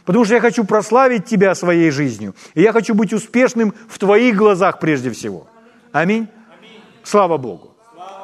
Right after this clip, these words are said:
И тогда Иисус обещает: «И всего у вас будет много». Я думаю, что вы все хотите, чтобы у вас всего было много. Поэтому это определяется не наличием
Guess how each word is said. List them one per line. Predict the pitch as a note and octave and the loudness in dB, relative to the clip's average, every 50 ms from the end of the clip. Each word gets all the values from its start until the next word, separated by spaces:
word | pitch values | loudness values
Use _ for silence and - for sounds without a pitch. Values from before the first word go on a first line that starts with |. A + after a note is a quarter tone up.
| - - - - - - - | -20 -20 -20 -20 -14 -8 -4
И | G#3+ | -2
тогда | G3+ C#4+ C4 D#4 E4+ E4+ | -2 0 2 2 4 4
Иисус | D#4 - D4 C4 B3+ | 4 2 0 0 0
обещает: | C4 A3+ B3+ G#3+ - B3+ A#3+ A3 G#3 A3+ | 0 0 0 0 2 2 2 2 2 0
«И | A#3+ | -4
всего | G3+ - C4 C4 D#4 E4 D#4+ | -4 -2 0 2 2 2 2
у | C4+ | 2
вас | B3 B3 A3+ | 2 0 0
будет | F#3+ F#3+ A3+ G3+ G#3+ - - | 0 -2 -2 -2 -4 -4 -4
много». | E3 D3+ C#3+ C3+ B2 G#2 G2+ F#2+ _ _ _ _ _ _ _ _ - _ _ _ _ _ G#3+ G#3+ A3 A3+ G#3 F#3 _ _ _ _ _ _ _ _ _ _ _ _ _ _ _ _ - | -6 -4 -4 -4 -6 -6 -10 -14 _ _ _ _ _ _ _ _ -20 _ _ _ _ _ _ _ _ _ _ _ _ _ _ _ _ _ _ _ _ _ _ _ _ _ _ _ -6
Я | C#3+ D#3 | -2 -2
думаю, | F3 F#3+ G#3 G#3 G3 | 0 2 2 0 0
что | - - G#3 | 0 0 0
вы | G#3 G3+ | 0 0
все | - - A3 F3 | 0 0 0 0
хотите, | D#3 D3+ C#3 G3 G3 F#3+ E3 | 0 0 -2 -2 -4 -6 -6
чтобы | - - C#3 C#3 | -6 -4 -2 -2
у | |
вас | C#3 B2+ | -2 -4
всего | - - - D3 D3+ D#3+ | -6 -8 -6 -2 -2 -2
было | C#3 C3+ C3 B2+ A#2+ | -2 -2 -2 -2 -4
много. | A2 G2+ F2+ E2+ D2+ D2+ - - - - - - - - - - - - - _ _ _ _ _ _ _ _ | -6 -8 -12 -14 -16 -18 -20 -20 -20 -20 -20 -20 -20 -20 -20 -20 -20 -20 -20 _ _ _ _ _ _ _ _
Поэтому | - E3 G#3+ A3 A#3 B3 A#3 A#3 | 0 0 0 2 2 0 0 0
это | - G#3+ G#3 - A3+ | 0 -2 0 0 0
определяется | G#3+ F3 G#3+ F#3 G#3 G#3+ A3 A3 G#3+ G#3 F#3 - F#3+ | -2 -2 -2 -2 0 2 2 2 2 0 -2 -2 -4
не | F#3 F#3+ G#3 | -2 -2 0
наличием | G3+ G3+ G3+ G3+ G3+ G#3 G#3+ G#3 F3 - - - D3+ C#3 C3+ B2 A2+ | 0 0 0 0 0 0 0 -2 -2 -4 -6 -4 -4 -4 -4 -6 -8